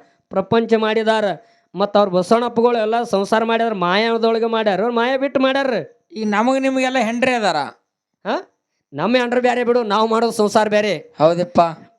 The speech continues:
Speaker 1: ಬಸವಣ್ಣಪ್ಪ ಒಂದಲ್ಲ ಎರಡು ಹೆಂಡ್ರ ಆಗ್ಯಾರ, ಅವ್ರೆಲ್ಲ ಮಾಯಾ ಬಿಟ್ಟಾರು.
Speaker 2: ಹೌದೌದು.
Speaker 1: ಮಾಯಾ ಬಿಡುದತ್ತ ಎದಕ್ಕತ್ತಾರ ಅಂದ್ರ ನಿರಾಭಾರ ಆಗಿರುವುದು.
Speaker 2: ಹೌದು.
Speaker 1: ಹೋಗಿ ಅಲ್ಲಿ ಇದು ಕೊಟ್ಟಾರ ನೋಡವ್ರು.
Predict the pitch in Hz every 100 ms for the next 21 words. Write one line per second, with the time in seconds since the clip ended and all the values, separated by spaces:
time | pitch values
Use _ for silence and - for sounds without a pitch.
0 | 220 294 349 381 392 392 392 359 392 392
1 | 392 359 359 359 349 339 330 311 294 254
2 | 269 294 262 285 285 269 285 233 202 247
3 | 147 - - 170 160 147 127 113 - _
4 | _ _ _ _ _ 151 180 220 269 262
5 | 247 247 254 247 233 240 240 240 226 233
6 | 294 311 285 - 170 175 208 247 233 226
7 | 214 220 220 214 214 220 214 214 180 -
8 | _ _ _ - 156 208 - - 233 220
9 | 208 220 220 240 240 240 226